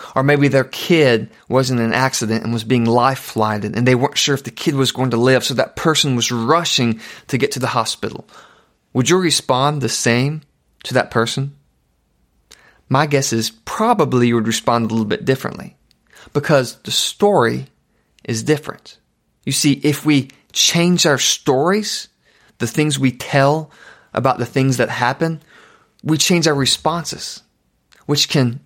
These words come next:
change our life. Let's say your spouse or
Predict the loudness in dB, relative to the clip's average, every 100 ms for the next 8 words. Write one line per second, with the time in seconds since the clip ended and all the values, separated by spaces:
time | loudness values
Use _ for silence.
0 | _ -4 0 2 2 2 0 -6 -10 -16
1 | -20 _ _ _ _ _ -2 0 2 4
2 | 4 0 -10 _ 0 2 2 -2 -8 -4
3 | 0 2 0 -2 0 0 -2